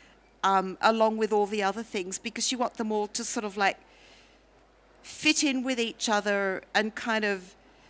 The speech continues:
give and take from each other, but each one have a, like, carry its weight, you know, like, um, like a group of guys, you know, carrying a coffin into a church, you know, they've got to share the weight around. So it's that thing of, like,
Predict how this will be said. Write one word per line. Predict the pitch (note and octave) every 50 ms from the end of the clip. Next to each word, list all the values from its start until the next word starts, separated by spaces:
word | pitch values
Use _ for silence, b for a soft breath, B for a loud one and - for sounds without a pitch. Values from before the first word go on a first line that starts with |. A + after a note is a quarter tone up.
| b _ -
give | - C#4 B3 B3
and | A3+ A3+
take | - - B3 A3 G3+ -
from | - - A#3+ A3
each | G#3 G#3 - - - A3+
other, | G3+ G3 F#3 G3+ F#3+ F#3 F#3 F3+ F3+ F#3 b b b b b b b b b _
but | - B3
each | B3+ C4 B3+ - - -
one | A#3+ A3 G#3+
have | A3+ A3+ A3 G3+
a, | A3 G#3+ G3 - -
like, | F#3+ F#3 - - -
carry | - - A#3 G#3+ G#3+ G#3
its | F#3+ - - - - -
weight, | - D4 D4 - - - - -
you | A#3+
know, | G#3+ G#3 G#3 A3+ C4 D4
like, | C4+ A3+ G3+ F3 - - - _ b b b b b b b b b _ _ - - - _ -
um, | G3 G3+ G3+ G3+ G3+ G3+ G3+ G3+ G3+ G3+ - - _ _ _ _ _ _ _ _ _ _ _ _ _ _ _ _ B B B B B B -
like | G#3 A#3+ B3 -
a | C4
group | A3 - - C#4 C4 A3+
of | D4 A#3+ G#3 -
guys, | - G#3+ G#3 G#3+ G#3+ A3+ G#3+ - - B3+
you | B3
know, | A3+ A3 G#3+ A3
carrying | A3 - - A#3 A3 A3+ A3+ A3+ A3 G#3+ G#3+ G#3+
a | A3
coffin | G#3+ - - - A3+ A#3+ - - A#3 G#3 G3 G3+
into | G3+ G#3+ G#3 - A#3 A3
a | G3
church, | F#3 - - - B3+ A#3 F#3+ - - - -
you | - G3
know, | G3 F#3+ G3 G#3+
they've | G#3+ G#3 G3+ -
got | - G3+
to | F#3+ G#3+
share | G#3 - - A3 F#3+ G#3
the | G#3 G3
weight | F#3 F#3+ F3+ G3 - -
around. | A3+ G#3+ G3+ F#3 E3+ D#3+ D3+ - G3
So | - - G3+
it's | - -
that | A3 - -
thing | - A3+ A3 G#3
of, | G3+ F#3 -
like, | G3+ G3 F#3+ - - B